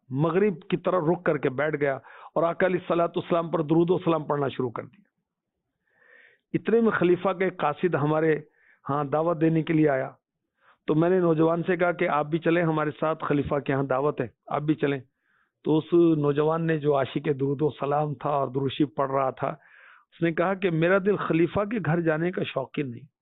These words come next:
हाँ, मुझे गर्म हलवा खाने की ख्वाहिश है। तो ये बुजुर्ग हजरत अबू मोहम्मद जज़री रहमतुल्लाह अलैह कहते हैं कि मैंने फजूल जाना इस बात को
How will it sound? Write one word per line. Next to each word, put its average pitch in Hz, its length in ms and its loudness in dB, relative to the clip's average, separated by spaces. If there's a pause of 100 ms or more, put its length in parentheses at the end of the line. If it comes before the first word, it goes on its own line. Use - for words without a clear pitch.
(380)
हाँ, 160 300 -2
मुझे 175 520 2 (540)
गर्म 202 400 2 (1200)
हलवा 190 300 2
खाने 151 320 -2
की 139 120 -4
ख्वाहिश - 340 -8
है। - 80 -20 (1400)
तो 143 400 0 (180)
ये 165 120 2
बुजुर्ग 160 420 2
हजरत 151 340 0 (100)
अबू 160 200 2
मोहम्मद 165 440 0
जज़री 156 320 2
रहमतुल्लाह 160 480 0
अलैह 160 120 2
कहते 170 260 -2
हैं 185 80 0
कि 180 60 -2
मैंने 165 320 0 (760)
फजूल 190 300 4
जाना 170 260 2
इस 139 140 -2
बात 131 240 -2
को - 220 -12